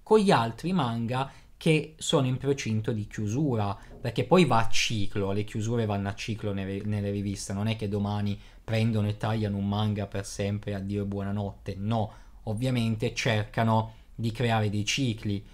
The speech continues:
e quello di Kagurabachi potrebbe essere febbraio-marzo, quindi più o meno a quel, a quel ciclo là ci arriviamo, e lì potrebbe essere tagliato se non ricresce nel,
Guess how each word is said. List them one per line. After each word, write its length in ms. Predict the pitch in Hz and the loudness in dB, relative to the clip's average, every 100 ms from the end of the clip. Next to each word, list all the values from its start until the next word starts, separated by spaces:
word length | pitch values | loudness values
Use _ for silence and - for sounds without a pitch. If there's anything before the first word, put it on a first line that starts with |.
| - - | -20 -4
e 260 | 131 110 | -2 0
quello 260 | - 147 127 | 0 2 2
di 120 | 110 | 0
Kagurabachi 760 | 123 117 131 143 127 120 - | -2 -2 0 0 0 -2 -4
potrebbe 460 | 117 107 107 107 107 | -6 -4 -4 -2 -2
essere 420 | 104 - 101 101 | -4 -4 -6 -4
febbraio-marzo, 1080 | 104 110 110 117 113 107 101 98 - - 120 | -4 -4 -2 0 0 0 -2 -4 -6 -4 -4
quindi 260 | - 107 104 | -2 -4 -4
più 140 | 104 | -4
o 20 | |
meno 160 | 104 110 | -2 -2
a 60 | 107 | -2
quel, 320 | 107 101 101 - - - | -4 -6 -8 -14 -20 -10
a 120 | 107 | -6
quel 220 | 107 110 | -4 -4
ciclo 400 | 104 117 104 110 | -4 -6 -2 0
là 180 | 113 123 | 2 0
ci 160 | - 113 | -2 -4
arriviamo, 800 | 104 110 110 104 104 113 135 - - | -2 0 0 0 0 0 -2 -6 -10
e 80 | 113 | -4
lì 140 | 113 | -4
potrebbe 400 | 117 101 104 101 | -2 -4 -4 -4
essere 280 | 101 - 98 | -6 -6 -6
tagliato 600 | 101 107 107 104 107 107 | -4 -2 0 0 -2 -4
se 180 | 101 110 | -4 -4
non 240 | 101 98 | -4 -4
ricresce 760 | 101 117 131 110 101 - 123 120 | -4 -2 -2 -2 -2 -2 -2 0
nel, 420 | 107 98 98 | -2 -4 -6